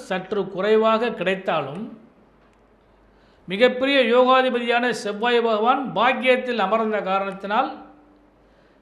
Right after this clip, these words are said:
மிக யோகமும் லாபத்தையும் எதிர்பார்க்க வேண்டிய சூழ்நிலை அமையப்பெற்ற கடகராசி அன்பர்களே,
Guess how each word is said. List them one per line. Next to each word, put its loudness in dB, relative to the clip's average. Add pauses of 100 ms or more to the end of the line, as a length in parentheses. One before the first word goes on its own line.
(160)
மிக 2 (300)
யோகமும் 6 (120)
லாபத்தையும் 0 (200)
எதிர்பார்க்க -2
வேண்டிய 0 (140)
சூழ்நிலை -4 (1000)
அமையப்பெற்ற 2 (100)
கடகராசி 4
அன்பர்களே, 0